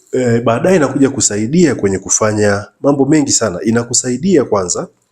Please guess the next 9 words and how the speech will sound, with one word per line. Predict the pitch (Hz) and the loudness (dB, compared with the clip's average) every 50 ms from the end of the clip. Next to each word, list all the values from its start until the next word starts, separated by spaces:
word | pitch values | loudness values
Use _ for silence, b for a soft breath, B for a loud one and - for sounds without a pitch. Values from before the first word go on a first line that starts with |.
| - B B B B B B B B B B B B B | -20 B B B B B B B B B B B B B
kujua | - 120 147 175 190 175 | -4 0 2 4 2 2
kiasi | - - - 139 160 180 170 - - - 147 | 0 -2 -2 0 0 2 2 0 -2 -2 -2
ambacho, | 123 120 131 151 160 160 139 - - 104 98 104 127 - - _ | -2 0 0 0 0 -2 -2 -2 -2 0 -2 -2 -4 -10 -14 _
kujua | - - 135 151 170 160 | -8 -4 0 0 0 0
matumizi | 139 123 117 - - - 127 131 127 113 120 139 | 0 -2 -4 -4 -4 -2 0 0 2 2 0 -2
yako, | 139 135 | -2 -4
kujua | 123 - 135 143 165 165 | -6 -8 -2 2 2 4
ile | 156 156 | 4 4
consumption | 147 - - - - 127 120 117 120 - - 156 156 147 - - - 139 107 85 | 2 -2 -6 -4 -2 0 0 0 0 0 -2 -2 -2 -2 -2 0 0 0 -2 -2